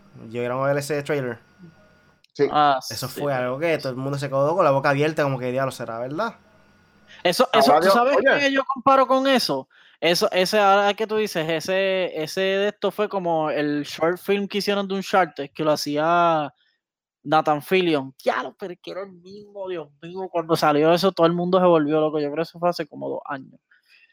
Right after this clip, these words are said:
Speaker 3: Que todo el mundo dice, "Ese es Uncharted, ponlo, esa, esa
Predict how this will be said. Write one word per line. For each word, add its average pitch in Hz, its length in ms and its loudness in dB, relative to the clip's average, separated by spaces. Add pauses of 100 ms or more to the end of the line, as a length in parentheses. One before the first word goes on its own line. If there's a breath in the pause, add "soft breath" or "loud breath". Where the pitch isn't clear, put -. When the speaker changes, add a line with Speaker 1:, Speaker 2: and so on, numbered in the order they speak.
(180 soft breath)
Speaker 3:
Que 147 120 4
todo 147 120 4
el 156 40 4
mundo 170 140 4
dice, 175 320 4 (140)
"Ese 233 160 2
es 240 60 4
Uncharted, 247 920 0
ponlo, 247 480 4
esa, 208 200 2
esa 202 80 2